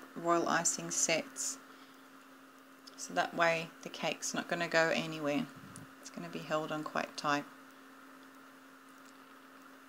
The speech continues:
Okay, I'm gonna roll out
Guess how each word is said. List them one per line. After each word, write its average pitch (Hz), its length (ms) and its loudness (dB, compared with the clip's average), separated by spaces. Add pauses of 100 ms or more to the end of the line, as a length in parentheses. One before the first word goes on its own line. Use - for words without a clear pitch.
(1500)
Okay, 214 240 8
I'm 196 200 6
gonna 208 160 8
roll 185 320 12
out 175 240 10